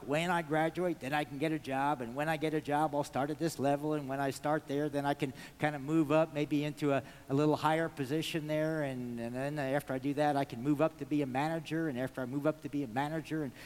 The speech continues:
have people under me, well, then I can move up to be maybe a, a vice president or a junior partner, and then when I get to be a vice president, junior partner, I can move up to be a president or a senior partner, and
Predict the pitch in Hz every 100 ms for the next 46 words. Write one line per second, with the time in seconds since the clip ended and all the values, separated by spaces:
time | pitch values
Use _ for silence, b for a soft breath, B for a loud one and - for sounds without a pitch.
0 | B 143 139 151 151 143 151 147 147 151
1 | 117 107 131 143 143 131 143 143 151 147
2 | 139 127 143 131 139 131 123 107 B B
3 | - 113 101 147 147 - 151 143 156 151
4 | 156 151 131 117 110 165 160 156 151 151
5 | 147 147 151 151 127 110 120 143 143 131
6 | 127 139 123 123 120 120 110 104 110 139
7 | 147 151 139 127 135 160 151 151 147 147
8 | 135 131 113 143 151 147 127 139 131 143
9 | 151 156 151 117 - 170 156 151 147 151
10 | 151 131